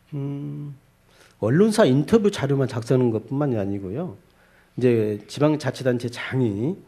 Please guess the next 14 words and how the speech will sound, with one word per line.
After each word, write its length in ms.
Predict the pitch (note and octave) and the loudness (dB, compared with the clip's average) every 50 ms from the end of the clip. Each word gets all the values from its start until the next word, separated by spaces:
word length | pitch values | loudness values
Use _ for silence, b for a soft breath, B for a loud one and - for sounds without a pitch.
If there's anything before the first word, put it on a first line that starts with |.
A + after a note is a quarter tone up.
| _ - B2 | _ -18 -14
이제 200 | G#2+ G2+ G#2 G2+ | -10 -8 -8 -8
선거에 400 | G2+ - - D3+ E3+ F3 D#3 B2 | -8 -6 -4 -4 -2 0 -2 -2
나가게 400 | - - - - - C3 C3 C3+ | -2 -6 -10 -6 -4 -2 0 0
되면은, 460 | B2 A#2 G#2 G2 F#2+ G2+ C#3+ E3+ C#3+ G#2+ - b b b b b b b b b b b b b | 0 0 -2 -2 -4 -6 -6 -6 -6 -8 -12 b b b b b b b b b b b b b
어, 600 | - A2+ G#2+ G#2+ G#2+ G#2+ A2 G#2+ A2 A2 A2 G#2+ _ _ _ b b b b b b b b _ _ - | -16 -16 -16 -14 -16 -18 -18 -18 -20 -20 -20 -20 _ _ _ b b b b b b b b _ _ -20
어, 220 | A2 G#2 G#2 - _ - G#2+ | -20 -20 -20 -20 _ -8 -4
여러 200 | G#2+ A#2 C3 D3 | -2 -2 0 0
가지 260 | D3+ D3+ C#3+ C3+ C3 | 0 -2 -2 -2 -2
이제 360 | A#2+ A2+ G#2+ G#2+ G#2 G2+ G2 - _ _ _ _ _ _ _ _ _ - B2 B2 A2+ A2+ A2 - - - _ - | -4 -4 -4 -4 -6 -6 -6 -10 _ _ _ _ _ _ _ _ _ -20 -20 -20 -20 -20 -20 -20 -20 -20 _ -14
그 480 | A2 G#2 G2+ G2+ - - - - - - _ _ _ _ _ _ _ _ | -12 -12 -12 -12 -12 -14 -16 -18 -20 -20 _ _ _ _ _ _ _ _
공개 240 | - A2+ B2+ C3+ C#3+ | -6 0 2 4 4
장소 260 | C#3+ C3 B2+ A2+ B2 | 4 2 0 0 -2
연설 260 | A2 G#2+ G#2 A2 G#2 | -2 -2 -2 -4 -6
대담이라든가 960 | - G#2 G#2+ A2+ A2+ A2+ G#2+ A2 G#2 G2 G2 G2 F#2 F#2+ F#2 F#2 G#2 B2 D3 | -6 -6 -4 -4 -2 -2 -4 -4 -6 -6 -8 -10 -10 -10 -12 -12 -12 -14 -14